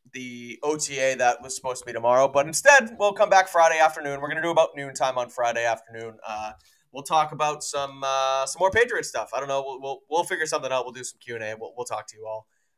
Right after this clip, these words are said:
Uh, we also have a quick show announcement coming Friday afternoon as well. So make sure to turn on your, uh, Patriots Press Pass notifications. Make sure to follow our Twitters. Uh, big show announcement coming on Friday. So stay tuned for all of that.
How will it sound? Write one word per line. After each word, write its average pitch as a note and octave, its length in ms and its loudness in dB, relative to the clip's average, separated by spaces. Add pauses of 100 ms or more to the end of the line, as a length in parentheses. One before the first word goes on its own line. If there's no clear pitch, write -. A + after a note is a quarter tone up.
Uh, A2 240 -2
we C#3+ 100 -2
also D#3 260 0
have D3 160 6
a C3 140 -2
quick E3 320 -4
show A3 340 2
announcement A#2+ 540 -4
coming A#2 400 -6 (480)
Friday B2 480 2
afternoon B2 480 -4
as A#2 140 -12
well. B2 200 0
So B2+ 140 -8
make E3 220 -4
sure D3+ 440 0 (280)
to G#3+ 180 -12
turn E3+ 380 -2
on C3 520 0
your, C#3 440 0 (540)
uh, A2+ 340 0 (220)
Patriots D3 340 -8
Press C#3 240 -2
Pass B2+ 200 -2
notifications. A#2+ 640 -8
Make A#2 120 -10
sure A#2 140 -10
to A2+ 60 -18
follow A2+ 260 -6
our A2 120 -6
Twitters. B2+ 560 -2 (140)
Uh, A2 320 -10 (120)
big C#3 160 -6
show B2+ 220 -2
announcement A#2 360 -6
coming A2 220 -10
on G2+ 100 -8
Friday. G#2 320 -6
So A2+ 140 -14
stay F3+ 380 -4
tuned C#3 300 -10
for - 280 -12
all E3 240 6
of G2 120 -8
that. A2 240 0